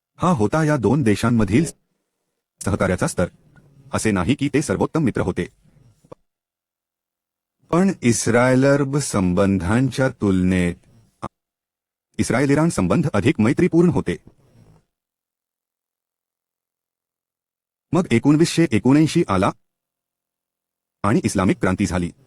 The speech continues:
बघा, पुन्हा सगळीकडे धर्मच. माणसं भांडत आहेत असं म्हणू नका. मग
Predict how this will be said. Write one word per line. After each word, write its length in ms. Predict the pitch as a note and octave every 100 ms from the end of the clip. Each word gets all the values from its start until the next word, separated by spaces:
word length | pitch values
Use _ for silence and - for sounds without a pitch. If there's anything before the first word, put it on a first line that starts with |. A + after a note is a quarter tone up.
| _ - _ _ -
बघा, 260 | G#2 F#2+ - -
पुन्हा 220 | A2+ E3
सगळीकडे 420 | F3+ F#2+ C3+ D3+
धर्मच. 360 | A2 F#2+ F2 - _ - - _ _ _ _ _ _ _ _ _ _ _ _ _ _ _ _ _ _ _ _ D#2 -
माणसं 200 | C3+ -
भांडत 160 | - -
आहेत 140 | - C#3
असं 120 | B2+
म्हणू 140 | G#2 F#2+
नका. 160 | F2 - - _ - - - _ _ _ _ _ _ _ _ _ _ _ _ _ _ _ _ - - _ _ _ _ _ _ _ _ _ _ _ _ _
मग 100 | -